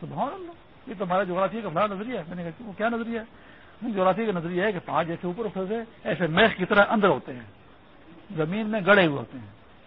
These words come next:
اور انہوں نے زمین کے پلانوں کو اپنے دامن میں پکڑا ہوا ہوتا ہے کہ کوہ ہندوکش اور کوہ قراقرم کے سلسلے جو ہیں۔"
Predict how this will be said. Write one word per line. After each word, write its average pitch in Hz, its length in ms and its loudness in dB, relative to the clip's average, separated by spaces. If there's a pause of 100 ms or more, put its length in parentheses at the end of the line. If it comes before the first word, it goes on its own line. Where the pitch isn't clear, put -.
(680)
اور 170 200 4
انہوں 226 220 6
نے 208 240 4
زمین 180 340 0
کے 208 120 2
پلانوں 196 420 2
کو 208 200 6
اپنے 185 200 2
دامن 165 260 4
میں 185 80 -2
پکڑا 175 260 4
ہوا 139 140 0
ہوتا 113 180 -12
ہے - 300 -20 (960)
کہ 175 160 -10
کوہ 196 180 8
ہندوکش 175 540 0
اور 185 160 -2
کوہ 185 200 4 (100)
قراقرم 165 400 -2
کے 175 160 -6
سلسلے 160 280 -4
جو 135 100 -6
ہیں۔" 151 160 -6